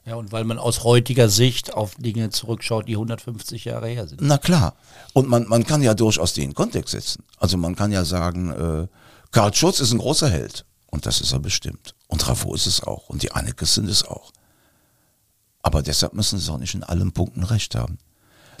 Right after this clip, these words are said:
Speaker 2: Deshalb müssen sie doch nicht, wenn einer da als Zitat aus einer Rede von Schurz oder Anneke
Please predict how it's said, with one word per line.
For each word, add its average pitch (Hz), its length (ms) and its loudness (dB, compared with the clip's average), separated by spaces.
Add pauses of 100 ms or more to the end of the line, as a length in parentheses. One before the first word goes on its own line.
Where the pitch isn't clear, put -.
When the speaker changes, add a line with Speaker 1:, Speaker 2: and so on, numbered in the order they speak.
Speaker 2:
Deshalb 92 280 4
müssen 113 280 2
sie 92 180 2
doch 87 160 2
nicht, 90 320 -2 (380)
wenn 92 180 6
einer 87 340 4
da 82 420 0 (240)
als - 260 4
Zitat 92 680 2 (520)
aus - 160 4
einer 82 260 2
Rede 95 360 4
von 82 340 -4
Schurz - 340 0
oder 82 380 2 (280)
Anneke 90 540 2